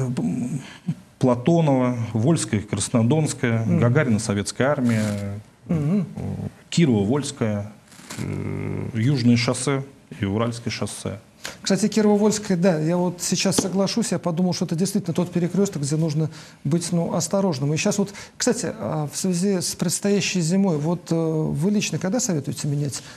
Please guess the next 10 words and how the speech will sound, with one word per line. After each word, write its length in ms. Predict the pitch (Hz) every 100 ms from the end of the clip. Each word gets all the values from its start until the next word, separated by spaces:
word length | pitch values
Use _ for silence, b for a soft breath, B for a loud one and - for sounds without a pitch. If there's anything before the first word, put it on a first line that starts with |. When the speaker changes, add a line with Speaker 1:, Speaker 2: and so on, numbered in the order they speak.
| B
Speaker 2:
резину 320 | 156 147 160 147
на 140 | 151
зимнюю? 500 | 147 143 131 - -
Speaker 1:
Здесь 200 | 135 160
нужно 200 | 170 147
просто 240 | 131 151 123
обратить 340 | 123 127 -
внимание 260 | 117 160 120
на 120 | 98
погоду. 420 | 98 110 98 82